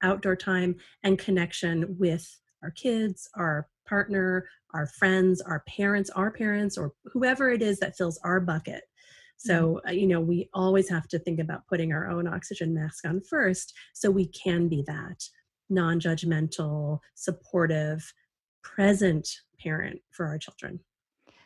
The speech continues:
Speaker 2: And let's just be real, 'cause a lot of times this looks like, "Ugh, this has been a crappy day. I feel miserable and I just wanna sit on the couch and watch Queer Eye <laughs> and have a glass of wine.
Speaker 1: <laughs>
Speaker 2: How are you doing?"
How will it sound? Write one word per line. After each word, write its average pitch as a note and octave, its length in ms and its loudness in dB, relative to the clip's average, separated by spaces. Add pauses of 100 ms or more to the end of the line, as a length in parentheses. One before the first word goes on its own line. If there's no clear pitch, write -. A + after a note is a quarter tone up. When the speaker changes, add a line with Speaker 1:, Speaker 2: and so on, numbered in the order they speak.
(160)
Speaker 2:
And A#3+ 200 2
let's C#4 240 2
just C#4 180 -2
be A#3 140 2
real, C4+ 220 4
'cause G#3+ 160 0
a G#3+ 80 4
lot G3 240 4
of A#3 80 0
times G3+ 440 -2
this G#3 500 -2
looks G#3+ 400 -6
like, F#3+ 380 -2 (840)
"Ugh, C#4+ 440 4 (420)
this G#3 120 -4
has G#3+ 160 -2
been G3+ 180 0
a G#3 140 -2 (220)
crappy E4 560 4
day. G3 640 2 (680)
I A3+ 100 4
feel C#4 220 8
miserable C#4 580 6
and A3 140 10
I G3+ 100 10
just A#3+ 380 6
wanna A#3+ 360 10
sit - 520 6
on B3 160 12
the B3+ 80 10
couch G#3 500 8
and G#3 120 6
watch F#3 240 2
Queer A#3 280 6
Eye F#3 420 6
<laughs> - 40 4
and D4+ 600 10
have A#3+ 160 10
a C4 60 10
glass C#4 260 8
of F4+ 100 8
wine. A#3 840 6
Speaker 1:
<laughs> - 40 -20
Speaker 2:
How B3+ 240 8
are C4+ 100 10
you C#4+ 260 6
doing?" A#3 720 6